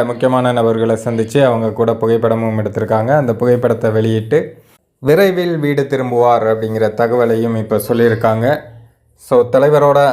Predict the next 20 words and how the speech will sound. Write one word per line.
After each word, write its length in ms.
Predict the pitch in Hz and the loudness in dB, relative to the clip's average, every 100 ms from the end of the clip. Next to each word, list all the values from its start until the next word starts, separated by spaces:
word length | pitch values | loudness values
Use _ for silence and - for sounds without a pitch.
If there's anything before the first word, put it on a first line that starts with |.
| 120 | 0
அண்ணனுக்காக 680 | 127 131 131 - 123 120 123 - | -2 -2 -2 0 2 2 -2 0
பிரார்த்தனை 440 | 120 117 117 117 | 0 0 -4 -4
செய்த 400 | 110 117 113 117 | -2 -2 2 2
அத்தனை 320 | 110 - 117 | 2 -2 -2
நல்லுள்ளங்களுக்கும் 920 | 110 110 113 110 110 107 104 104 113 113 - | -2 0 2 2 0 0 -2 -2 -6 -6 -8
இந்த 220 | 110 107 | -4 -2
நேரத்துல 460 | 104 104 104 110 107 | -2 -4 -4 -2 0
நன்றியை 380 | 107 107 110 | 0 0 0
தெரிவிச்சுக்கிட்டு, 680 | 104 110 104 101 107 104 143 151 - _ _ _ _ _ _ | 2 0 0 -4 -10 -4 -2 -2 -8 _ _ _ _ _ _
இது 200 | 170 180 175 | 2 2 2
தலைவரோட 560 | 170 180 196 190 185 180 180 | 0 2 2 2 2 2 0
ஃபேமிலிக்கு 400 | 165 165 156 156 | -2 -2 -4 -2
மட்டும் 260 | 151 156 | -2 0
இல்லாம 480 | 147 139 143 139 113 | 0 0 0 0 -2
நம்ம 220 | 110 117 | -2 -2
எல்லாருக்குமே 480 | 120 123 123 123 120 | 2 0 0 -4 -2
ஒரு 180 | 113 104 | 0 0
மகிழ்ச்சியான 540 | 104 107 104 113 104 | -2 -4 -2 -4 -4
செய்தி 320 | 101 107 101 | -6 -6 -4
தான். 200 | 101 104 | -4 -4